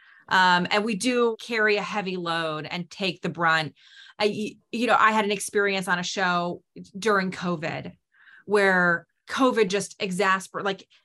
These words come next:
makes everybody exasperated with, with how much em-, emotional baggage they're all carrying, the weight, the fear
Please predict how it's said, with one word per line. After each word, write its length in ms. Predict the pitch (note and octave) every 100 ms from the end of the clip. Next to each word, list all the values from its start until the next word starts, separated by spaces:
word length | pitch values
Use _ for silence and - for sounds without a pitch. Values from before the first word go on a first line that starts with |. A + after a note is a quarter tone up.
| _ _
makes 240 | A3 A3 -
everybody 380 | B3 B3+ A#3 G#3+
exasperated 640 | G3 F#3 F3+ - F3+ F3+ E3
with, 260 | F3+ F3 - G3
with 120 | G3
how 300 | - B3+ B3
much 420 | A3 G#3+ G3+ -
em-, 340 | G3+ F#3 F#3 F3+ -
emotional 540 | G#3+ A#3 C#4 C4 A3+
baggage 320 | G3 F#3 F#3 F3+
they're 160 | F#3+
all 120 | F#3
carrying, 640 | F3+ C4 B3+ A#3 G3+ F#3+ F#3
the 100 | G3
weight, 460 | G3+ B3+ C4 -
the 100 | G#3
fear 800 | G3 - - C#4+ C4+ G#3+ F3 D#3